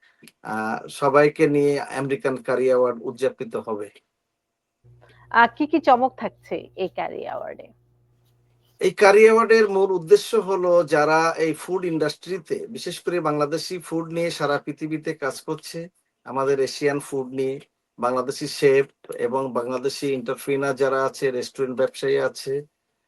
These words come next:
Speaker 1: এবং, আ, হোম কুক। একটা চমক থাকবে সবচেয়ে, যারা হোম কুক, আমাদের বাংলাদেশি মা বোনেরা কিন্তু অনেক, আ, ভালো হোম কুক করে, তাদেরকেও আমরা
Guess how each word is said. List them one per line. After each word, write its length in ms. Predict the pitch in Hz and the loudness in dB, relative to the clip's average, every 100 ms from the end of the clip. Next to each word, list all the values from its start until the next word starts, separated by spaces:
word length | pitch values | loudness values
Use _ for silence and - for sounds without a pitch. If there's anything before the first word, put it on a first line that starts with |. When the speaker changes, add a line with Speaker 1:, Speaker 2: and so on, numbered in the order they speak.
| _ | _
Speaker 1:
এবং, 580 | - 131 139 135 131 131 | -4 0 2 2 2 -2
আ, 140 | 127 117 | -6 -4
হোম 280 | 151 175 | 0 0
কুক। 320 | 175 143 226 - | -2 -6 -6 -10
একটা 460 | 135 - 143 139 135 113 | -8 0 0 0 -6 -2
চমক 340 | 147 156 156 | -2 0 -4
থাকবে 400 | 180 165 160 151 | -2 -2 0 -2
সবচেয়ে, 440 | 151 147 - 139 | -2 -4 0 0
যারা 260 | 127 135 139 | 2 0 0
হোম 260 | 123 143 151 | -2 -6 -4
কুক, 260 | 123 113 | -8 -8
আমাদের 340 | 127 139 147 139 | -8 -4 -2 0
বাংলাদেশি 840 | 135 135 135 147 - 156 156 156 - - _ - | -2 -2 -2 -4 -6 -6 -6 -8 -16 -20 _ -6
মা 220 | 127 135 | 0 2
বোনেরা 420 | 143 156 160 160 | 2 2 4 4
কিন্তু 560 | 156 156 147 - 147 147 | 2 -2 -6 -2 0 0
অনেক, 460 | - 135 147 139 - | 0 -2 -2 -4 -4
আ, 180 | 139 135 | -2 -2
ভালো 380 | 117 117 139 143 | -2 -2 0 0
হোম 280 | 123 139 156 | 0 -4 -4
কুক 220 | 175 160 147 | -6 -8 0
করে, 220 | 131 135 | 2 2
তাদেরকেও 560 | 143 123 143 - 160 | -2 0 -2 2 2
আমরা 420 | 147 131 131 135 | 2 2 0 0